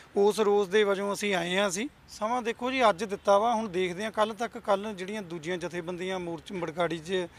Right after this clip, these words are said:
ਆਉਣਗੀਆਂ ਜੀ, ਉਹਨਾਂ ਨਾਲ ਵਿਚਾਰ ਕੀਤਾ ਜਾਊਗਾ। ਫਿਰ ਆਪ ਸਾਰੀ ਮੀਡੀਆ ਤੁਹਾਡਾ ਧੰਨਵਾਦ ਕਰਦੇ ਹਾਂ, ਸਾਰੇ ਮੀਡੀਆ ਦੇ ਜਿਹੜੀਆਂ ਤੁਸੀਂ ਖਬਰਾਂ ਦੇਸ਼ ਵਿਦੇਸ਼ ਵਿੱਚ ਪਹੁੰਚਾਉਂਦੇ ਆ। ਕੱਲ੍ਹ ਨੂੰ ਵਿਚਾਰ ਕੇ ਜੋ ਹੋਊਗਾ ਮੀਡੀਆ ਦੇ ਸਾਹਮਣੇ, ਹੋ ਸਕਦਾ ਅਸੀਂ ਕੱਲ੍ਹ ਨੂੰ ਤੁਹਾਨੂੰ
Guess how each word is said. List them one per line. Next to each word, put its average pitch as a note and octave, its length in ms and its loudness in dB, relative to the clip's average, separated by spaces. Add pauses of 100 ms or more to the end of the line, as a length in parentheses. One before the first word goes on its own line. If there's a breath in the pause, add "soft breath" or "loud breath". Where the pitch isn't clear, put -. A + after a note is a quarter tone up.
(260 loud breath)
ਆਉਣਗੀਆਂ G3 400 0
ਜੀ, F#3+ 100 -4
ਉਹਨਾਂ G3 220 -4
ਨਾਲ G3+ 100 -2
ਵਿਚਾਰ E3+ 300 0
ਕੀਤਾ F#3 300 0
ਜਾਊਗਾ। F#3+ 400 2 (480 loud breath)
ਫਿਰ G3 120 4
ਆਪ F3+ 200 6
ਸਾਰੀ G3 260 0
ਮੀਡੀਆ G#3 580 2 (300)
ਤੁਹਾਡਾ F3 220 2
ਧੰਨਵਾਦ E3+ 460 2
ਕਰਦੇ F#3 240 4
ਹਾਂ, F#3 60 -4
ਸਾਰੇ F#3+ 220 2
ਮੀਡੀਆ G3+ 340 0
ਦੇ G3+ 100 -4
ਜਿਹੜੀਆਂ F#3 260 -4
ਤੁਸੀਂ E3+ 280 -8 (340 loud breath)
ਖਬਰਾਂ F3 360 2
ਦੇਸ਼ E3 260 -2
ਵਿਦੇਸ਼ E3+ 300 -2
ਵਿੱਚ E3+ 240 -6
ਪਹੁੰਚਾਉਂਦੇ E3+ 480 0
ਆ। E3+ 80 0 (160)
ਕੱਲ੍ਹ G3 140 2
ਨੂੰ A#3 120 -4
ਵਿਚਾਰ G3 360 6
ਕੇ A#3 200 0
ਜੋ F3+ 160 -2
ਹੋਊਗਾ G#3+ 380 0
ਮੀਡੀਆ A3+ 280 -2
ਦੇ B3 80 -2
ਸਾਹਮਣੇ, A3+ 360 0
ਹੋ G3+ 180 -2
ਸਕਦਾ G#3 300 2
ਅਸੀਂ G3+ 140 -4
ਕੱਲ੍ਹ A#3 200 -4
ਨੂੰ C4 100 -4
ਤੁਹਾਨੂੰ G#3+ 320 -4